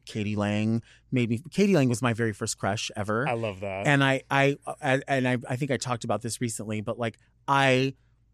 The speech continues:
Speaker 1: it was the nineties. I had no idea. I saw k.d. lang on V H one, and I was like, "Oh my gosh, I, this boy is so beautiful."
Speaker 2: Yeah.
Speaker 1: And it wasn't until, I don't know, months later that, uh, somebody was like,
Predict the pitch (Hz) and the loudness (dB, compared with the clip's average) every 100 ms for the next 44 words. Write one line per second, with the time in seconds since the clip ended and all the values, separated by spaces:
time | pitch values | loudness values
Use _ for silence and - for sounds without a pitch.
0 | _ _ _ 135 123 117 117 120 123 131 | _ _ _ -4 0 0 2 4 2 2
1 | 131 113 110 107 110 107 113 123 127 123 | 0 -2 -4 -2 0 2 4 4 4 2
2 | 120 120 120 127 113 113 - - 123 123 | 2 4 4 4 2 -2 -2 0 4 4
3 | 127 139 123 123 117 117 127 127 113 110 | 4 2 2 2 2 2 0 0 0 2
4 | 113 117 - 107 110 117 143 - - - | 0 0 0 2 4 4 4 0 -16 -10
5 | - 139 131 131 131 139 127 123 - 143 | 0 4 6 6 6 4 4 2 -2 -2
6 | 185 196 180 165 165 180 175 - 143 147 | 2 4 4 2 0 0 -2 -2 0 0
7 | 135 170 - - 151 147 170 143 123 131 | -2 -4 -6 -8 -6 -4 -2 -2 -2 -6
8 | - - 156 135 127 143 196 196 143 113 | -6 -2 0 2 0 0 0 2 4 4
9 | 110 - - - - - 151 139 135 135 | 2 -4 -14 -14 -8 4 6 8 6 2
10 | - - 147 165 160 156 147 - 143 131 | -4 -4 6 6 8 4 4 4 4 4
11 | - 131 147 135 123 127 139 - 127 143 | 0 0 2 2 2 2 0 0 2 4
12 | 120 117 117 117 - 117 120 131 120 117 | 4 4 4 2 2 -4 4 6 6 4
13 | 107 113 110 | 4 4 2